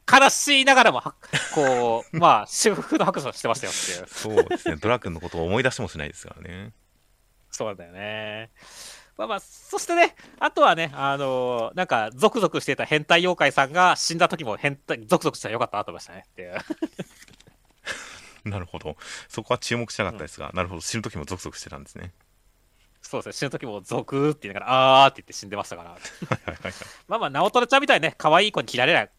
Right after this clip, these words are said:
Speaker 1: こんな感じですよねって思いましたねっていう。
Speaker 2: なるほど。まあそうですね。直虎ちゃんならしょうがないですね。
Speaker 1: うん。そして、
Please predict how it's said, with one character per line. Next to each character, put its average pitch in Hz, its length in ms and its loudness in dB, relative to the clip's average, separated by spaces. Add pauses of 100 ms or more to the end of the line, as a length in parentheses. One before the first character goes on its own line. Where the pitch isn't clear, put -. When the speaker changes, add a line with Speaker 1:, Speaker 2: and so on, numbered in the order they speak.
(160)
Speaker 1:
こ 180 220 -10
ん 127 40 -8
な 117 80 -6
感 127 140 -8
じ 135 40 -4
で 185 40 0
す - 80 -2
よ 113 60 -2
ね 110 40 -10
っ - 40 -16
て - 60 -16
思 92 60 -14
い - 20 -10
ま - 40 -10
し - 40 -14
た 87 80 -16
ね 90 100 -18
っ - 20 -20
て - 160 -12
い - 20 2
う。 - 120 -2
Speaker 2:
な 85 140 4
る - 60 -4
ほ 85 60 -6
ど。 73 140 -12 (180)
ま 98 140 -8
あ 92 40 -12
そ 95 140 -12
う - 20 -12
で - 60 -18
す - 80 -20
ね。 85 360 -16
直 78 140 -12
虎 82 180 -14
ち - 60 -14
ゃ 95 60 -8
ん - 20 -10
な 113 80 -8
ら 98 60 -6
し - 80 -12
ょ - 20 -10
う 73 40 -10
が 73 60 -12
な 78 60 -14
い 82 40 -16
で - 40 -20
す - 80 -20
ね。 87 220 -18 (840)
Speaker 1:
う 110 40 -20
ん。 196 80 -20 (840)
そ 220 120 -12
し - 160 -10
て、 285 420 6